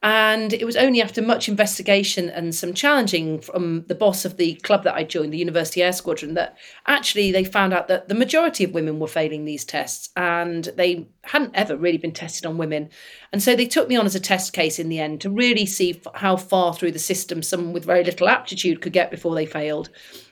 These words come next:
which is not necessarily the most positive start to your fast jet training. Um, but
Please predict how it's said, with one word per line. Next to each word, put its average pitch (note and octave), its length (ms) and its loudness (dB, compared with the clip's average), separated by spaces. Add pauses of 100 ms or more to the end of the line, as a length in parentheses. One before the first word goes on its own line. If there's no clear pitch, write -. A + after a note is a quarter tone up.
which A#3 180 -4
is A3 100 2
not C4 180 4
necessarily A3 380 6
the F#3 80 0
most F#3 200 4
positive F3+ 360 0
start E3+ 340 2
to F3 80 -2
your E3+ 80 0
fast E3 240 -2
jet - 160 -6
training. E3+ 440 2 (400)
Um, G#3+ 460 2 (100)
but D4 280 8